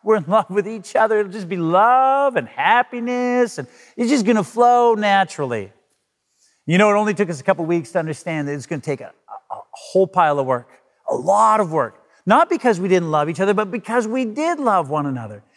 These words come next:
And therefore, we had to work at our marriage. We had to work at, at, at walking together and knowing one another, which would lead to this beautiful, rich,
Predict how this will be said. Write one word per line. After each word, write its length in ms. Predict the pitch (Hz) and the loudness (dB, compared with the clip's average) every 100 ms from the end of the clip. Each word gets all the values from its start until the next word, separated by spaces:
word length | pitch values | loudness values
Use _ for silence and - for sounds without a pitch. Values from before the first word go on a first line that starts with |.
| - | -6
And 120 | 196 196 | 0 4
therefore, 440 | 240 269 233 240 | 4 2 2 0
we 140 | 233 | 2
had 180 | 208 214 | -2 -2
to 80 | 208 | -2
work 420 | 180 226 285 269 | 2 2 2 0
at 80 | 220 | -2
our 100 | 202 | 0
marriage. 300 | 175 156 131 | 0 -2 -4
We 80 | 170 | -2
had 160 | 190 | -2
to 60 | 180 | 0
work 320 | 190 254 - - - | 2 2 0 -12 -2
at, 220 | 180 175 - - | -2 -2 -8 -4
at, 420 | 156 160 - _ _ | -2 -2 -6 _ _
at 340 | 156 147 _ _ 156 120 _ - | -4 -4 _ _ -12 -12 _ -8
walking 640 | 175 147 175 214 - 226 | -6 0 2 2 0 -6
together 340 | 208 220 214 | 0 2 2
and 80 | 151 | 0
knowing 280 | 170 240 233 | 0 0 2
one 120 | 226 | 0
another, 300 | 220 220 214 - _ | 0 0 -2 -4 _
which 240 | 202 220 | -2 0
would 140 | 208 185 | 0 0
lead 300 | 240 285 214 | 0 0 -2
to 100 | 180 | -2
this 160 | 175 | -2
beautiful, 580 | 131 165 226 226 - 208 | -2 -2 0 0 0 0
rich, 320 | 170 202 - | 2 0 0